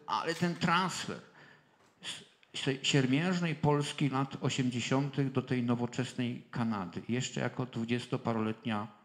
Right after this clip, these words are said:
kobieta. To było takie jakby dotknięcie rany przez świętego Tona-, Tomasza, rany Chrystusa, zupełnie nowe doznanie.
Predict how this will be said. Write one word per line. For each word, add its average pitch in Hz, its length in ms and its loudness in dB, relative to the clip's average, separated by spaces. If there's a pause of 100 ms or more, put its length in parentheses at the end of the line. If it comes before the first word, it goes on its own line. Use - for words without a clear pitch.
(160)
kobieta. 101 720 -4 (1300)
To 120 120 0
było 127 440 -2
takie 135 380 -6
jakby 123 600 -2 (380)
dotknięcie 143 1000 0 (200)
rany 135 440 2
przez 135 220 -4
świętego 127 560 -2
Tona-, 127 400 0 (100)
Tomasza, 131 580 0
rany 131 300 -2
Chrystusa, 120 640 -4
zupełnie 147 440 0
nowe 143 220 0
doznanie. 110 640 -4